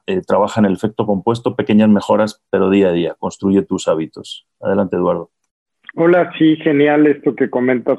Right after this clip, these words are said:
Speaker 2: Pablo, y, y formar ese hábito también es, es de lo que hacemos en noventa días. Los psicólogos y los neurofisiólogos hablan de que se necesitan noventa días para crear hábitos, para cambiar, ah, tu cerebro, para hacer,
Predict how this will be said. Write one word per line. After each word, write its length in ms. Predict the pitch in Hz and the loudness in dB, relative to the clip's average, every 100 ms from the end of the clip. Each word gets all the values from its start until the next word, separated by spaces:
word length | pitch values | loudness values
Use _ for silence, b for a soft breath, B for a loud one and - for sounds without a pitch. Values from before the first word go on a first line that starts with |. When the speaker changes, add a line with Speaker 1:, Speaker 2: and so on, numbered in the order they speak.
| - | -2
Speaker 2:
Pablo, 380 | 127 123 143 131 | -2 2 4 4
y, 120 | 117 | 2
y 640 | 110 113 110 107 78 - B B B - | 0 -2 -4 -4 -8 -10 B B B -4
formar 420 | 151 139 147 151 | 0 2 4 4
ese 320 | 151 - 151 | 2 2 2
hábito 500 | 147 139 143 143 139 | 4 4 2 2 -2
también 360 | 127 123 135 139 | 0 0 2 2
es, 140 | 135 - | 2 0
es 200 | 156 113 | 0 2
de 120 | 123 139 | 2 2
lo 120 | 135 | 0
que 100 | 113 | -2
hacemos 360 | - 143 139 - | 0 0 0 0
en 80 | 123 | -2
noventa 380 | 123 123 123 117 | 0 0 0 2
días. 240 | 120 104 - B B B | 2 0 -6 B B B
Los 200 | 147 143 | 0 0
psicólogos 720 | 147 135 170 170 170 160 165 - | 0 -2 2 4 4 4 2 2
y 40 | |
los 240 | 131 127 107 | 2 2 2
neurofisiólogos 1000 | 131 127 127 127 - 160 147 151 160 147 B B B - | 2 2 0 -2 0 2 4 4 2 0 B B B 0
hablan 320 | 160 170 165 | 2 4 2
de 140 | 156 | 2
que 100 | 143 | -2
se 120 | - | -2
necesitan 500 | 139 131 - 143 160 | 0 0 -2 0 2
noventa 500 | 147 139 156 160 151 | 4 4 2 2 2
días 320 | 139 175 170 - - | 4 4 2 0 -2
para 280 | 131 117 - | -2 -2 -2
crear 320 | 160 151 147 143 | 0 2 2 2
hábitos, 680 | 143 143 156 196 196 226 _ - | 2 2 0 0 0 -2 _ -4
para 240 | 131 - | -4 -2
cambiar, 800 | 143 131 135 156 160 160 160 147 B B B - | -2 2 2 2 2 0 0 -4 B B B -4
ah, 140 | 151 139 | -2 0
tu 100 | 165 143 | 0 2
cerebro, 580 | 151 147 165 175 165 151 | 2 4 4 4 2 0
para 160 | 135 | -2
hacer, 400 | 131 165 160 151 | 0 0 0 -2